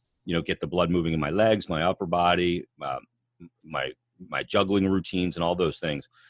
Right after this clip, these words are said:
So I think that, you know, part of that's a little, the, the numbers don't say it is, but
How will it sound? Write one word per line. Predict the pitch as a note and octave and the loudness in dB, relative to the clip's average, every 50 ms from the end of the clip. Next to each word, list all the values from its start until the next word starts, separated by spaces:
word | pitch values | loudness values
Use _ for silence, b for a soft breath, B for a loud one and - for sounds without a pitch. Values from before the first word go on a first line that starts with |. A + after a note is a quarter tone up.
| b b b b b b | b b b b b b
So | - - G2+ G2 - - - _ _ _ _ | 0 2 2 2 2 -4 -12 _ _ _ _
I | G#2+ G2 F#2 | 0 0 2
think | G2+ B2 A2+ G2 | 4 2 2 4
that, | - F#2+ F2 E2 - _ _ _ _ _ _ _ _ _ | 4 4 4 4 -2 _ _ _ _ _ _ _ _ _
you | F#2 | -4
know, | F2 E2 | -4 -4
part | D#2 - - A#2 A2+ A2+ | -4 0 4 4 4 6
of | G#2 | 6
that's | G#2 F#2 E2+ - | 6 4 4 2
a | F2+ | -2
little, | E2+ F2 D#2+ - - _ _ _ _ _ _ _ _ _ _ _ _ _ | -4 -4 -4 -6 -10 _ _ _ _ _ _ _ _ _ _ _ _ _
the, | F#2 F#2+ F#2+ G2+ F#2+ | -4 -2 0 0 0
the | F#2 G2+ | 0 2
numbers | G2 G#2+ B2 C3 A2+ F#2 D#2 | 6 6 6 6 6 4 4
don't | - E2 D2 D2 | 2 -2 -2 -2
say | - D2+ C2+ | -4 -4 -4
it | A#1+ B1 | -4 -4
is, | C2+ C#2 - | -4 -6 -4
but | - E2+ D#2 - | -2 -2 -2 -2